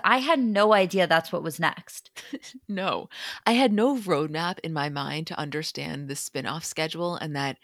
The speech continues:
Speaker 2: the Chloe and Lamar spin-off comes directly after Kourtney and Kim take New York, which honestly is really more of a general statement on the fact that even though I would consider myself very knowledgeable on this family, I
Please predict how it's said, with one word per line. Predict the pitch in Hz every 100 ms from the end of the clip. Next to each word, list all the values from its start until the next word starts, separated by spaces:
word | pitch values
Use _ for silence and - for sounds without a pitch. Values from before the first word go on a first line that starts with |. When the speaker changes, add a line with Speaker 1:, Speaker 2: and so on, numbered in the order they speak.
| - - -
Speaker 2:
the | 151
Chloe | 156 160 156
and | 151
Lamar | 147 135 139
spin-off | - 156 143 139 -
comes | 165 147
directly | - 131 143 - 139
after | 135 143 127
Kourtney | 135 147 123 135
and | 139
Kim | 147 147
take | 156 -
New | 139
York, | 123 143 208 - - - - -
which | 254 - -
honestly | 196 233 294 - 170 165 _ - _
is | 226 185
really | 190 240 294
more | 214 185
of | 190
a | 175
general | 131 156 170
statement | - 196 196
on | 185
the | 165
fact | - 160 -
that | 156 - _ - - _ -
even | 226 269 277
though | 208
I | 196
would | 180 180
consider | 185 170 160
myself | 151 160 - 156
very | 165 139 156 151
knowledgeable | 156 147 151 165 165
on | 151 156
this | 151 160
family, | - - 170 190 208 - - -
I | 202